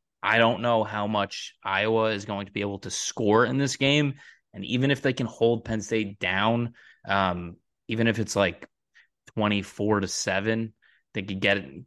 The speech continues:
think you get it done there. So, uh, I like Penn State to cover, and I like Aller to rebound, um, at home. And then my last one is a two-unit teaser. I have Washington again, minus thirteen and a half versus Cal. Like I said, just an absolute wagon.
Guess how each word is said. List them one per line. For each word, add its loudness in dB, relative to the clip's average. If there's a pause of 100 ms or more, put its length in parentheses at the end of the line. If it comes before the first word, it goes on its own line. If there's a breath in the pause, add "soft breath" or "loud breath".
think 0
you 2
get 4
it 0
done 2
there. -2
So, -4
uh, -2
I 6
like 4
Penn 2
State 0
to -10
cover, 0
and -4
I -6
like -2
Aller -4
to -8
rebound, -4 (460 loud breath)
um, 2 (280)
at 0
home. 4 (320 loud breath)
And 0
then 6
my 10
last 10
one 6
is 2
a 4
two-unit 0
teaser. 0
I 4
have 2
Washington -2
again, -2
minus 2
thirteen 0
and -4
a -4
half -2
versus -8
Cal. 0
Like 0
I -4
said, -6
just -6
an -4
absolute -2
wagon. -2